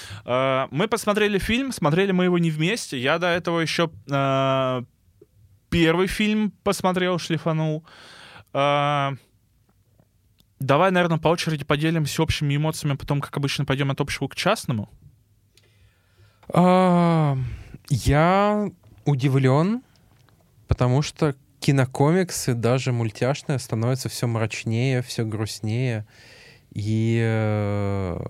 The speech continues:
Speaker 1: Ну,
Speaker 2: в общем,
Speaker 1: слушай.
Speaker 2: уже нельзя просто прийти, расслабиться, я не знаю, кайфануть от
Speaker 1: А ты
Speaker 2: А,
Speaker 1: думал,
Speaker 2: наверное, "Человека-муравья" можно
Speaker 1: а ты
Speaker 2: сказать.
Speaker 1: думал, что эта история будет весёлой повестушкой?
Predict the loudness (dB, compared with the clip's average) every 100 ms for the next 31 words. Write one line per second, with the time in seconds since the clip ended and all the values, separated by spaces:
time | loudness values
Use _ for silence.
0 | -12 -16 -18 -20 -20 -20 -20 -20 -20 -16
1 | -16 -16 -8 -6 -4 -2 2 4 4 4
2 | 6 6 6 6 4 4 4 4 4 2
3 | 2 0 2 4 4 4 2 4 6 6
4 | 2 0 -2 0 2 2 0 0 0 2
5 | 0 2 2 2 0 -2 -6 -2 0 2
6 | 2 0 0 4 4 6 4 4 0 0
7 | 0 0 -2 -2 -2 -2 -2 -2 0 0
8 | 0 0 -2 -4 -6 -2 0 0 -4 -2
9 | -2 -2 -2 -2 -2 0 -2 -2 -6 -2
10 | 0 0 0 -2 -2 -4 -4 -6 -12